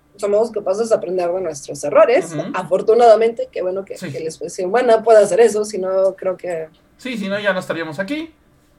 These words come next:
Speaker 1: Sí, también está... Eh,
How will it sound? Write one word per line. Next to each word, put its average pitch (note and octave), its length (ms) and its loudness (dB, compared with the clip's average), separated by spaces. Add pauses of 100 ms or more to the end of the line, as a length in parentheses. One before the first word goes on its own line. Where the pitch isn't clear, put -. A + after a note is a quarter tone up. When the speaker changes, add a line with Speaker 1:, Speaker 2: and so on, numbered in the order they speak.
(340)
Speaker 1:
Sí, G3+ 300 2
también F#3+ 280 -4
está... F3+ 680 -6 (960)
Eh, F3+ 760 0